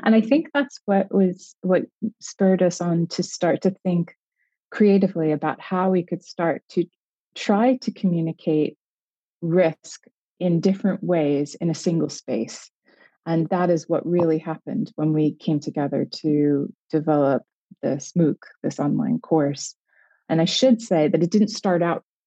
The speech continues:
to be a mooc. It started out to be a skills exchange where I was gonna go to the University of Manchester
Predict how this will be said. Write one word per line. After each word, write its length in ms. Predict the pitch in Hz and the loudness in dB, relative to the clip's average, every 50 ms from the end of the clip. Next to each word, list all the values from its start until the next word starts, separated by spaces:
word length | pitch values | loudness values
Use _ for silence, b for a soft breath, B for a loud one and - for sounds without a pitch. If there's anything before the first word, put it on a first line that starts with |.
| _ _ | _ _
to 60 | - 143 | -10 -8
be 160 | - 127 123 | -6 -4 -4
a 40 | - | -4
mooc. 200 | - - - - _ _ _ - | -6 -6 -10 -14 _ _ _ -8
It 140 | 165 - | -8 -6
started 360 | - - 180 180 180 196 185 170 | -2 0 0 2 4 2 4 4
out 220 | 170 170 - - | 2 2 0 -2
to 80 | - 170 | -2 -2
be 100 | 151 143 | 0 0
a 60 | 135 | -2
skills 320 | - - - 175 165 165 | -2 -2 -2 0 0 0
exchange 480 | 165 156 - - - 139 135 135 127 - | -2 -4 -4 -8 -6 -4 -4 -4 -6 -4
where 120 | - 151 160 | -2 0 0
I 80 | 160 | 2
was 160 | 151 160 156 | 2 0 -4
gonna 240 | - - 151 147 151 | -4 -6 -8 -8 -6
go 200 | - 147 143 139 | -4 -2 -2 -2
to 200 | 143 - 143 135 | -2 -2 -4 -4
the 40 | - - | -4 -4
University 440 | 156 156 147 139 143 139 - - - | -2 -2 -2 -2 -2 -4 -4 -6 -6
of 60 | - | -4
Manchester 680 | 165 170 160 147 - 143 135 - - - 147 139 135 | -2 -2 -2 -2 -4 -8 -10 -10 -6 -2 -2 -2 -2